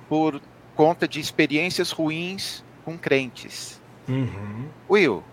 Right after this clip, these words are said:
Speaker 1: aí a minha pergunta, essa que eu, ah, queria deixar essa provocaçãozinha pra vocês hoje. A julgar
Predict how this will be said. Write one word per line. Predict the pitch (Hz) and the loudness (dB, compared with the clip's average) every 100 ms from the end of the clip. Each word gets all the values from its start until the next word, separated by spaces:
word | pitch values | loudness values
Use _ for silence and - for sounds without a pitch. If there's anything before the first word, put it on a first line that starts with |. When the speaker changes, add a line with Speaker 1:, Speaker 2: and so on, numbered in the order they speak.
| - | 2
Speaker 1:
aí | 135 165 | 4 6
a | 202 | 4
minha | 196 202 | 2 0
pergunta, | - 180 143 143 160 | 2 0 -2 2 4
essa | 175 | 4
que | - | 2
eu, | 190 170 151 131 - - 139 | 0 0 -2 -4 -10 -10 -2
ah, | 127 120 113 107 107 - - - - | 0 2 0 0 -4 -10 -20 -20 -10
queria | 143 135 135 | -2 2 4
deixar | 135 131 131 127 123 | 4 8 10 12 10
essa | 117 135 | 8 2
provocaçãozinha | - 127 123 123 123 135 127 117 113 | -2 -2 0 2 2 -2 -4 -6 -4
pra | 113 123 | -2 -2
vocês | 120 117 117 107 104 | -2 -2 -2 -2 -2
hoje. | 104 95 - - - - - - - - - - - - - - - - - | -4 -4 -10 -16 -18 -18 -20 -20 -20 -20 -20 -20 -20 -20 -20 -20 -20 0 8
A | 196 | 8
julgar | 214 214 196 147 143 104 | 10 6 8 10 12 10